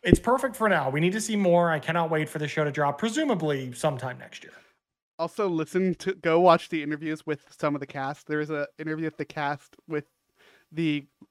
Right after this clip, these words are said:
Speaker 2: girl playing Annabeth who was like, "Yeah, I wrote an essay about it, and then I got picked," which is, like, the most Annabeth thing out there. It's great. I'm so happy.
Speaker 1: Well,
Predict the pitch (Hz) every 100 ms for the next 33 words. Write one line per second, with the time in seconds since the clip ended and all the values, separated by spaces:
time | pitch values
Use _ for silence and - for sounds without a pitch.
0 | _ - 156 147 139 151 143 143 131 143
1 | 147 156 160 - 156 147 143 160 151 165
2 | 226 185 104 131 - 143 143 147 147 156
3 | - 139 135 123 120 - - 113 - -
4 | _ _ _ _ _ _ - 143 156 151
5 | 147 160 156 143 - 143 139 139 131 -
6 | 131 123 127 131 _ - 117 - 117 120
7 | - 120 117 120 _ _ _ _ _ _
8 | 147 147 - 160 139 139